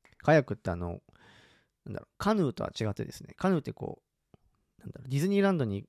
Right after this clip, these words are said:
行くとカヌーってあると思うんですけど、わかる方はいらっしゃると思うんですけど、こう、なんていうんですかね、こう、しゃもじみたいので、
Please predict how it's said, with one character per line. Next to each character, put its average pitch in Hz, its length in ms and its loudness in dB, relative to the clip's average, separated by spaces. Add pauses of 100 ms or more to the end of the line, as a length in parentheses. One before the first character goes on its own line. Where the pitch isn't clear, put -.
行 123 140 -14
く - 80 -20
と 104 200 -2
カ - 140 -2
ヌ 113 120 0
ー - 40 -6
っ - 20 -8
て - 100 -16
あ 120 60 -2
る 104 80 -4
と 90 100 -8
思 90 100 -8
う 101 40 -12
ん - 20 -14
で 110 60 -14
す - 80 -18
け - 80 -12
ど、 107 120 -8
わ 107 180 -2
か 123 100 0
る 110 80 0
方 - 200 -10
は 95 60 -6
い 90 40 -6
ら 90 80 -6
っ - 20 -8
し - 80 -8
ゃ 101 40 -2
る 92 80 -4
と - 80 -10
思 - 100 -8
う - 40 -14
ん - 20 -14
で - 60 -18
す - 80 -20
け - 80 -12
ど、 - 220 -14 (560)
こ - 240 -12 (840)
う、 - 20 -10
な 95 80 -4
ん 85 60 -8
て - 60 -14
い - 20 -12
う - 20 -12
ん - 20 -16
で - 20 -20
す - 60 -20
か - 80 -10
ね、 87 200 -4 (180)
こ - 140 -20
う、 - 20 -16
し - 100 -8
ゃ 123 60 0
も 156 160 4
じ 175 120 4
み 180 100 2
た 165 180 6
い 135 60 4
の 107 100 -2
で、 101 360 0